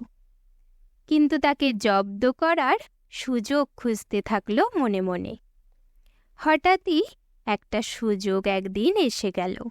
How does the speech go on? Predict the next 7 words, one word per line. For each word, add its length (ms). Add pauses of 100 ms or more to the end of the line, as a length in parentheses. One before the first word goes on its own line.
(960)
সে 240
বছর 540
গোপালের 760 (120)
ভালো 600
আখ 440
চাষ 400
হয়েছিল। 480